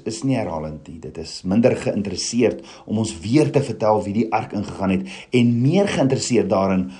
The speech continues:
om ons te vertel toe hulle almal op dieselfde dag die wêreld soos hulle dit geken het, geëindig het en 'n nuwe een was op die punt om te begin. Op dieselfde dag is 'n gesegde wat beskryf hoe eendag gelyktydig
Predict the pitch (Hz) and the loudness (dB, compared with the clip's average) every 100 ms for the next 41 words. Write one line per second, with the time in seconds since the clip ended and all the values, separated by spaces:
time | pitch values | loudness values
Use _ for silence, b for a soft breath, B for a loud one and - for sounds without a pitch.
0 | B 104 104 101 - 90 110 - 127 104 | B -2 -2 -2 -6 -6 -4 0 0 0
1 | 107 98 95 98 131 98 92 95 90 107 | -2 -4 -4 -4 -2 -2 -4 -6 -6 -4
2 | 131 131 95 110 101 - B B 113 107 | -6 -6 2 2 2 -2 B B -2 2
3 | 113 139 135 135 139 131 135 113 110 - | 4 6 4 4 -2 0 2 2 -2 -2
4 | 139 120 101 B - - 117 160 165 127 | 2 2 2 B -8 -2 0 2 4 4
5 | - 107 95 92 156 202 - 104 90 B | 2 -4 -4 2 8 8 8 4 0 B
6 | - 90 92 92 - 143 - - - _ | -6 -4 -4 -8 0 2 2 -2 -14 _
7 | - - - - - - _ _ _ _ | -14 -10 -10 -10 -14 -14 _ _ _ _
8 | b b b 147 185 190 196 214 185 165 | b b b 4 6 8 8 6 4 6
9 | 143 - B B 135 143 143 143 - 185 | 6 4 B B -2 0 0 0 2 0
10 | 190 - 123 117 B B 113 110 123 - | 0 0 0 0 B B 0 2 0 0
11 | 147 147 131 120 123 226 262 156 123 139 | 2 4 4 2 4 8 10 8 6 4
12 | 113 - 165 139 107 107 | 4 4 4 6 4 2